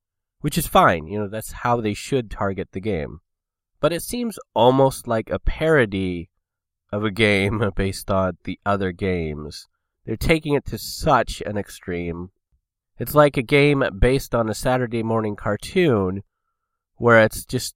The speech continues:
you know, poorly made and all of the really cliche things from the cartoon are in there. And you're like, "Oh, cool, I'm playing this thing that's based on this other thing I like." It's not like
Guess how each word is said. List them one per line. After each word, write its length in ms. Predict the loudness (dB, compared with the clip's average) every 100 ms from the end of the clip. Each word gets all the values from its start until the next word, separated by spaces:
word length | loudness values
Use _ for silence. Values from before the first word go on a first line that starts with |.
| _
you 100 | -2
know, 260 | 0 0 0
poorly 380 | 4 6 6 4
made 560 | 4 4 4 2 0 -6 _ _ _ -8
and 180 | -6 -2
all 300 | 2 6 6
of 140 | 4
the 80 | 0
really 340 | 0 0 0
cliche 580 | -4 -4 -4 -2 0 0
things 320 | 0 -4 -6
from 200 | -8 -6
the 100 | -4
cartoon 520 | -2 -2 -2 -4 -2 -2
are 100 | -4
in 240 | -4 -4
there. 400 | -2 -2 -4 -8 _ _ _ _
And 80 | -2
you're 120 | 2
like, 160 | 2 2
"Oh, 320 | 4 6 4
cool, 400 | 2 -2 0 2
I'm 160 | 0 0
playing 380 | 0 0 0 0
this 300 | -2 -4 -16 _ _ _ 0
thing 260 | 4 4 4
that's 220 | 0 0
based 340 | 2 2 0
on 140 | -2 -2
this 180 | -4
other 240 | -4 -4 -4
thing 300 | -2 0 2
I 80 | 2
like." 500 | 2 0 -2 -8 _ _ _ _ _
It's 180 | -12 0
not 220 | 2 4
like 400 | 2 0 -4 -16